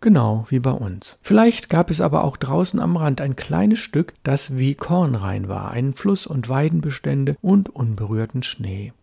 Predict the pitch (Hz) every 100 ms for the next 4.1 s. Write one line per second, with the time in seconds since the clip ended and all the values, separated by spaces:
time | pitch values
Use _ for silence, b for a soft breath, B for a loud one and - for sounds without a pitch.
0 | _ 151 117 107 - - 123 - 147 160
1 | - B B - 131 127 143 139 143 156
2 | 160 156 156 147 135 123 139 - 127 135
3 | - 135 127 139 131 117 110 98 101 95
4 | -